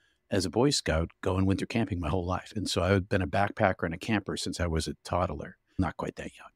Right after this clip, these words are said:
but pretty young we started in my family out into the woods hiking. And so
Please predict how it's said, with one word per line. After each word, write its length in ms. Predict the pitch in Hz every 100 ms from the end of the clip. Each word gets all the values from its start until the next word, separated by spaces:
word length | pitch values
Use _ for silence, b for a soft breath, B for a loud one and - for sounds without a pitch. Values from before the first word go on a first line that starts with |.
| b b b b -
but 160 | 90 - _
pretty 200 | 156 139
young 240 | 101 92
we 100 | 76
started 420 | - - 76 76
in 100 | 78
my 100 | 78
family 400 | 78 87 82 73 -
out 120 | 92
into 140 | 87 -
the 80 | -
woods 220 | 92 -
hiking. 300 | 92 87 - _ _
And 300 | 110 101 90 73 _ - _ _ _ _ _ _
so 300 | - 139 123